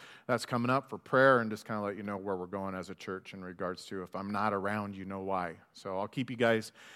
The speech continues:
informed after <clears throat> I have the clinicals done, where they clear me or disqualify me, whatever they're gonna do there for that. So, all right, Luke chapter nineteen, we're gonna be in verse forty-five this morning. Um, last week,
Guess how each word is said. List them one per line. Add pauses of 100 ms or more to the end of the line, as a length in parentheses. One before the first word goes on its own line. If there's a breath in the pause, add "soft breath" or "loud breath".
(320 loud breath)
informed
after (320)
<clears throat>
I
have
the
clinicals
done, (760)
where
they
clear
me
or (120)
disqualify
me,
whatever
they're
gonna
do
there
for
that. (600 soft breath)
So, (800 loud breath)
all
right,
Luke
chapter
nineteen,
we're
gonna
be
in
verse
forty-five
this
morning. (340 loud breath)
Um,
last
week,